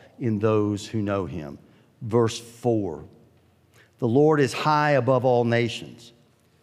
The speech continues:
Verse five, "He is seated on high." Verse six, "He looks far down on the heavens and the earth." Probably never better said for me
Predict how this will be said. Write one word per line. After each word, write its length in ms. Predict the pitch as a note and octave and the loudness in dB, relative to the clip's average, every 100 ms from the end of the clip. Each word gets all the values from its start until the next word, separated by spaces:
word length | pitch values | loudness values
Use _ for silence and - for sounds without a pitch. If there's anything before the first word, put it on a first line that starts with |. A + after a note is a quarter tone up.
| _ _ | _ _
Verse 360 | A#2 C3+ C3+ - | 0 2 2 -2
five, 760 | - E3 C#3+ C#3 B2 F2 E2+ - - - _ | -4 0 0 0 -2 -4 -12 -16 -20 -20 _
"He 180 | - D3+ | 2 6
is 160 | C#3 D3+ | 6 2
seated 540 | - F3 F#3 E3+ D#3 | -2 0 2 2 2
on 280 | D#3 C3 A#2 | 0 -2 -2
high." 800 | - C3 C3 A#2+ G2+ F2 E2+ F#2+ - _ _ _ _ | -2 -2 0 0 -2 -6 -10 -16 -20 _ _ _ _
Verse 420 | C3 A2+ C#3+ B2 | -4 2 2 2
six, 500 | - - D#3 C3 - - - - | -2 0 0 0 -8 -18 -20 -8
"He 180 | - C#3 | 0 2
looks 480 | C3+ D#3 F3+ F3 - | 4 4 4 0 -8
far 400 | - D3 D3 C3 | 0 2 4 4
down 560 | C3+ C3+ A#2 G#2 G2+ G2+ - - - | 2 2 0 0 -4 -6 -14 -16 -4
on 160 | A#2 | -2
the 60 | G#2+ | -2
heavens 600 | A#2+ C3+ A#2+ G2+ F#2+ - - _ - | -2 -2 -2 -6 -8 -12 -20 _ -8
and 160 | G#2+ | -6
the 120 | G#2 | -4
earth." 480 | A2+ G#2 F#2 - - _ _ _ _ _ _ _ _ _ _ _ _ _ _ _ _ _ _ _ _ _ _ _ _ _ _ _ _ _ _ _ _ _ _ - | -4 -6 -6 -12 -20 _ _ _ _ _ _ _ _ _ _ _ _ _ _ _ _ _ _ _ _ _ _ _ _ _ _ _ _ _ _ _ _ _ _ -2
Probably 380 | E3+ E3 D3+ | 0 2 4
never 240 | C3+ C#3 C#3 | 6 4 2
better 240 | C3 A#2+ | 2 0
said 320 | - C3+ A#2+ | 0 0 0
for 160 | - G#2+ | -2 -2
me 520 | G#2 A2+ E2 D#2+ A2+ | 0 0 -2 -6 -12